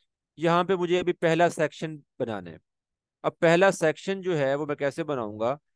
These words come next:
ये ऑप्शन जो आपको नजर आ रही है ऐड न्यू कंटेनर की, इसको अगर हम सिलेक्ट करते हैं तो हमें देखें ये डिफरेंट सेक्शंस आ गई हैं। अब इसमें ये सिंगल कॉलम है, ये सिंगल कॉलम है, ये इसमें दो कॉलम आ गए हैं, इसमें दो, तीन,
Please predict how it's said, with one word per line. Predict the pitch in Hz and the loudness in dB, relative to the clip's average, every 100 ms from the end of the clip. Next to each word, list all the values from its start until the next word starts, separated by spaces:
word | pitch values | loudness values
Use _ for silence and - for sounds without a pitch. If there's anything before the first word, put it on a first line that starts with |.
| _ _ | _ _
ये | 143 147 185 | -4 4 6
ऑप्शन | 170 - 180 | 6 2 0
जो | 175 | 2
आपको | 170 175 | 2 0
नजर | 156 160 | -2 2
आ | 156 139 | 4 2
रही | 139 | 0
है | 147 156 - | -4 -6 -4
ऐड | 135 147 147 | 0 0 -2
न्यू | 156 | -6
कंटेनर | 156 147 135 131 135 131 | -6 -6 -4 -4 -4 -6
की, | 147 151 _ _ | -10 -14 _ _
इसको | 147 - 175 | -14 -6 -2
अगर | 170 | 0
हम | 160 151 | 0 -2
सिलेक्ट | 147 147 139 | 0 0 0
करते | 131 120 143 131 | -4 -4 -8 -6
हैं | 127 139 - _ _ _ _ _ - | -6 -8 -12 _ _ _ _ _ -2
तो | 156 | 0
हमें | 160 170 | 2 0
देखें | 160 170 | 0 0
ये | 170 170 | 0 0
डिफरेंट | 151 - 160 165 - _ | -2 -4 -6 -6 -12 _
सेक्शंस | - 139 127 151 139 | -4 -2 -2 -4 -2
आ | 123 87 | 0 -2
गई | 87 | -8
हैं। | 82 92 _ _ _ _ _ - | -14 -18 _ _ _ _ _ 0
अब | 170 170 | 0 2
इसमें | 175 - 185 202 | -4 -4 0 2
ये | 170 180 | 4 2
सिंगल | 175 160 170 160 | 2 0 0 4
कॉलम | 165 165 170 | 4 4 2
है, | 165 170 - _ | 0 0 -6 _
ये | 127 156 | -6 -6
सिंगल | 151 147 156 160 | -6 -6 -6 0
कॉलम | 151 147 151 | 0 0 -2
है, | 147 147 147 | -2 -2 -4
ये | |
इसमें | 147 - 147 | -8 -10 -8
दो | 127 135 | -6 -2
कॉलम | 139 143 143 | 0 0 0
आ | 135 | -2
गए | 131 135 | -2 -6
हैं, | |
इसमें | 127 139 135 | -10 -12 -6
दो, | 127 127 127 | -4 -4 -6
तीन, | - 127 | -8 -12